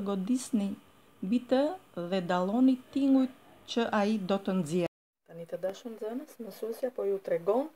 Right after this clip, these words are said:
se si do ta ndërtojmë një instrument të thjeshtë. Për këtë instrument na duhet një gotë, një tullumbac edhe gërshërë. Fillimisht do marrim tullumbacën dhe do t'ja presim pjesën e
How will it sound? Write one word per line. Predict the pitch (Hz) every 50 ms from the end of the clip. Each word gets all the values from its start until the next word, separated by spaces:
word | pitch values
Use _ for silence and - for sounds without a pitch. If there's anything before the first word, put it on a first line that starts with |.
| - - -
se | - -
si | - - 302 269 262
do | 262
ta | 254 - 220
ndërtojmë | 214 202 196 196 - 262 311 320 294 277
një | 294 294
instrument | 285 269 - - 233 208 196 202 220 226 247 247 - -
të | 330 - -
thjeshtë. | - 131 135 127 - - - - - - _ _ _ _ _ _ _ _ _
Për | - 240 233 -
këtë | - - 294
instrument | 277 - 254 233 214 208 202 202
na | 190
duhet | 185 190 180 170 170 - 202
një | 202 175 165
gotë, | 160 147 143 151 170 185 240 311 - _ _ - - - - - - - - - - - _ _ _ - 285
një | 285 311 302
tullumbac | - - 202 190 175 170 160 165 170 170 156 165 185 254 - _ - - - - - - _ _ _ -
edhe | 330 339 392 403 294 -
gërshërë. | 170 165 - - - 135 131 - - - - - - - _ _ _ _ _ _ _ _ _ _ _ _ _ _
Fillimisht | - 330 302 269 240 233 247 254 - - 190
do | 190
marrim | 180 190 196 196 196
tullumbacën | - - 233 262 254 247 233 214 214 233 - - 262
dhe | 208 180 180
do | 180 180
t'ja | 175 170 -
presim | - 254 - - - - - 196 - _
pjesën | - 175 170 165 - - 165 165
e | 165